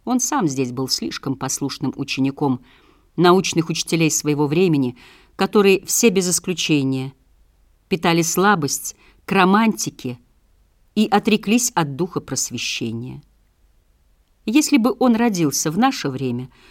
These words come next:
он, наверное, не мог бы говорить о "sensus allegoricus религии". Напротив, по своему обыкновению он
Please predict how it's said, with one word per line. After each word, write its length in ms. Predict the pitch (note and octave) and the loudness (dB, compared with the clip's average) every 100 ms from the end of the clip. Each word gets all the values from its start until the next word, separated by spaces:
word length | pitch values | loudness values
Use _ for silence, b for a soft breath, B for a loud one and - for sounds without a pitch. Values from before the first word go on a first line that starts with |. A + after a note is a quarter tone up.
| b b b | b b b
он, 260 | - D#4+ C#4+ | 4 8 8
наверное, 480 | G#3+ E3+ D#3+ D#3 F3 | 8 4 4 4 6
не 160 | B3+ | 8
мог 300 | D4 C4+ F3+ | 8 8 6
бы 100 | D3+ | 2
говорить 520 | D#3+ E3 D#3+ D#3+ D#3+ - | 0 2 2 0 -2 -2
о 220 | E3 D#3+ - | 0 0 -2
"sensus 800 | - - F3 D3+ - D#3 - - | -4 2 2 2 0 0 -2 -2
allegoricus 1000 | D#3 D3+ D#3+ D#3 D3+ C#3 C#3 - C#3 - - | -2 0 0 0 0 0 -2 -6 -6 -6 -4
религии". 640 | D3 C3+ C3+ A#2 B2+ B2 - _ _ _ _ _ _ _ _ | -4 -2 -4 -4 -8 -8 -10 _ _ _ _ _ _ _ _
Напротив, 680 | - C#3 C#3 F3+ - - - _ _ _ _ _ _ | -6 -4 -2 -4 -4 -14 -20 _ _ _ _ _ _
по 100 | E3 | -6
своему 300 | - G#3 G#3 | 2 4 4
обыкновению 720 | F3+ F3+ G3+ F#3 D#3+ D3 C#3+ | 2 0 0 4 4 4 2
он 240 | D#3 D3+ | 0 0